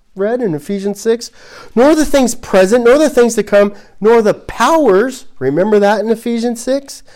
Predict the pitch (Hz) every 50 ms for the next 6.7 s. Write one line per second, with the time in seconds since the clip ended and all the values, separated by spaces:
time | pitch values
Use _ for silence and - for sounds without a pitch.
0 | - - - - - - - _ _ _ _ - _ _ - _ _ _ _ _
1 | _ - 123 123 110 113 120 - 226 240 233 196 - - 143 127 123 120 - 214
2 | 233 233 233 - - 185 175 170 165 151 151 - - - - 220 254 277 285 277
3 | 269 - - 214 226 233 226 220 - 214 208 214 208 - - - 190 190 190 185
4 | 180 175 - 156 135 127 127 160 185 190 185 214 240 214 220 208 - - - 160
5 | 170 202 196 139 - - - - - _ - - - - - 262 262 262 254 254
6 | 247 247 247 247 240 220 208 208 214 208 - - -